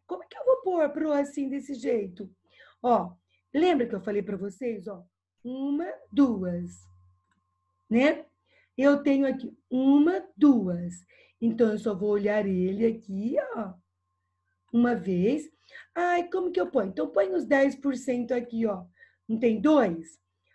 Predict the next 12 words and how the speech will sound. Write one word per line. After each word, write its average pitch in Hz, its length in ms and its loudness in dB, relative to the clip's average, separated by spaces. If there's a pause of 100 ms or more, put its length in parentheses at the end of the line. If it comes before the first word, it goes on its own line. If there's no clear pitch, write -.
(160)
Aí, 262 160 0
o - 60 -10
que 349 120 -2
que 349 100 -4
é 339 40 -2
dez 277 340 0
por 285 180 -6
cento? 202 560 -6
Um 285 340 0
sobre, 311 600 0 (360)
oi, 392 180 2
lindinha. 247 880 -2